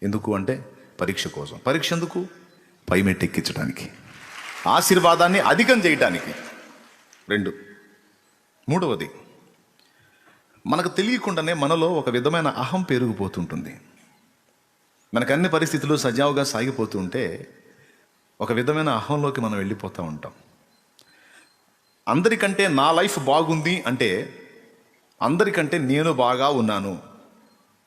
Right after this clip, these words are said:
నేను మంచి ప్రవర్తన కలిగి ఉన్నాను.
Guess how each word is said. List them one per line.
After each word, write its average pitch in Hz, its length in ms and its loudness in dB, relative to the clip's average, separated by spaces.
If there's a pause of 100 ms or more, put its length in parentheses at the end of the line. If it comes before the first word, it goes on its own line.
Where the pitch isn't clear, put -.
(640)
నేను 131 200 4
మంచి 143 260 0
ప్రవర్తన 131 400 0
కలిగి 113 240 2
ఉన్నాను. 92 480 0